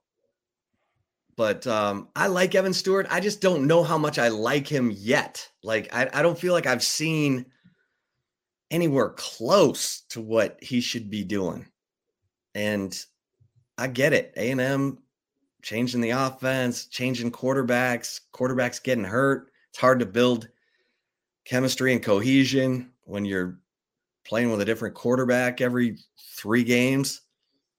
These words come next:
But, yeah, I'm not, I, I'm, let, let me put it this way. I'm plenty excited about Johntay Cook.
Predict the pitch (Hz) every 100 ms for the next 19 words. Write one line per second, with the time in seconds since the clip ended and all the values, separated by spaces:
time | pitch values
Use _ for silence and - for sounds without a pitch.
0 | _ _ 98 95 85 - _ _ _ _
1 | _ _ _ _ _ _ _ - 131 107
2 | 135 160 170 160 - _ _ _ _ _
3 | _ _ _ - 131 135 151 151 156 _
4 | - 151 - 147 160 151 156 131 143 120
5 | 104 120 135 110 - _ _ _ _ _
6 | _ _ _ _ _ _ _ - - 131
7 | 143 135 101 - 117 110 104 98 95 101
8 | 92 98 85 85 -